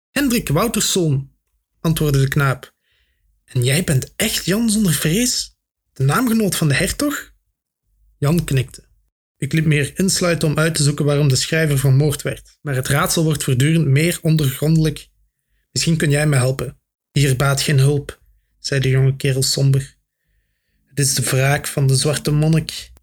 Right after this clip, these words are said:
Ik heb Klaas genoeg gewaarschuwd, maar hij kon zo koppig zijn als een ezel." "Nou, nou," grinnikte Jan. "Die zwarte monnik is meer dan honderd jaar dood en begraven.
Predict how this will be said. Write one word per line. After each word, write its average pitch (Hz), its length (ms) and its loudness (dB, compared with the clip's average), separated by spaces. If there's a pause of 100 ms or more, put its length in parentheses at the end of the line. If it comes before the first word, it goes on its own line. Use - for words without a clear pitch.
Ik - 160 -8
heb - 180 -8
Klaas - 340 -2
genoeg 156 280 2
gewaarschuwd, 196 760 -2 (300)
maar 151 140 -2
hij 160 140 0
kon 165 180 0
zo 156 100 0
koppig 240 340 -6
zijn 220 260 -2
als 214 120 -2
een 202 120 -2
ezel." 143 460 -2 (800)
"Nou, 151 440 2
nou," 151 300 0 (460)
grinnikte 139 440 0
Jan. 127 320 2 (460)
"Die 120 100 -4
zwarte 156 280 0
monnik 156 320 2
is - 100 -4
meer 151 260 2
dan 151 140 4
honderd 139 340 2
jaar 147 300 -2
dood 156 280 0
en 143 100 2
begraven. 131 520 -2